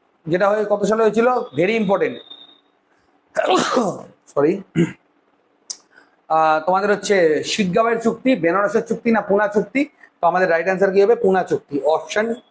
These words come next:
আহ, ডি। এর মধ্যে থেকেও সবচেয়ে বেশি ইম্পর্টেন্ট বেসিনের চুক্তিটা। বেসিনের চুক্তি যেটা হয়েছিল, কত সালে হয়েছিল আমাদের? আঠারোশো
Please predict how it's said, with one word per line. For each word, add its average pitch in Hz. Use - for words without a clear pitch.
আহ, 143
ডি। 156
এর 247
মধ্যে 269
থেকেও 262
সবচেয়ে 233
বেশি 220
ইম্পর্টেন্ট 240
বেসিনের 170
চুক্তিটা। -
বেসিনের 196
চুক্তি 254
যেটা 247
হয়েছিল, 220
কত 202
সালে 220
হয়েছিল 220
আমাদের? 220
আঠারোশো 185